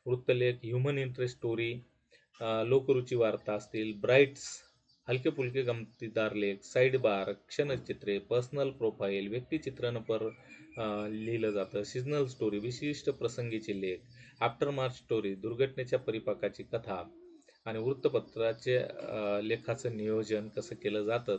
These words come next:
तर वाचक महत्त्वाचा असतो, समयोचितता किंवा कालसमर्पकता,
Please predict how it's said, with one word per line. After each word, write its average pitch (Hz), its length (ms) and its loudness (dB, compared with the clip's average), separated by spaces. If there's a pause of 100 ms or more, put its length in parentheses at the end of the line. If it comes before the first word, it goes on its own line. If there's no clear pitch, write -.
तर 104 80 0
वाचक 107 560 -2
महत्त्वाचा 110 520 -2
असतो, 117 460 -6 (420)
समयोचितता 123 840 2
किंवा 117 280 -2
कालसमर्पकता, 117 1200 -2